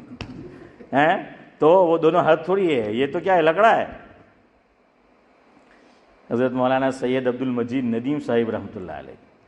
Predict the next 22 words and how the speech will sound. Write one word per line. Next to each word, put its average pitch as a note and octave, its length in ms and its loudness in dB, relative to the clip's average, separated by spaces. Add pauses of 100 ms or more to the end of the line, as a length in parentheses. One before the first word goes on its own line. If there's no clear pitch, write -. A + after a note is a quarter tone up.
(200)
यहाँ A#2 200 -4
बरतानिया A#2+ 480 -2
तशरीफ़ B2+ 340 -10
लाते B2 240 -2
रहते G2+ 260 -6
थे। F#2+ 100 -10
तशरीफ़ A#2 380 -8
लाए G#2 240 -4 (460)
तो C3 80 -2
वो C3 100 -2
बाज़ A#2+ 240 0
लोगों C#3 260 -2
को D3+ 100 -2
मर्ज C3+ 300 0
हो C3 160 -2
जाता B2+ 280 -2
है C#3 80 -2
हाथी A2+ 400 -10
पग, A2 320 -2
जिसको A2+ 280 -2
बोलते G2+ 280 -6
हैं, D#2 100 -18